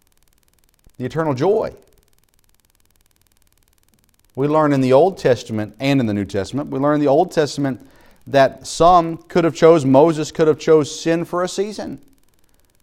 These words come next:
He could have lived it up in Egypt, being Pharaoh's son, getting whatever he wanted.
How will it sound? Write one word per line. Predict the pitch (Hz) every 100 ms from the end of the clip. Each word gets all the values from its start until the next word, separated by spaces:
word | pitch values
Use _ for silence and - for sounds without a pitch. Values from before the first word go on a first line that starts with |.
| _ _ _ _ _ _
He | 151
could | 190
have | 180
lived | 160 175 165
it |
up | 185 185
in | 190 190
Egypt, | 214 202 196 135
being | 156 170
Pharaoh's | - 185 196 202 185
son, | - - 214 226 156
getting | 139 175 180
whatever | 190 196 208 214
he | 220
wanted. | 214 247 247 175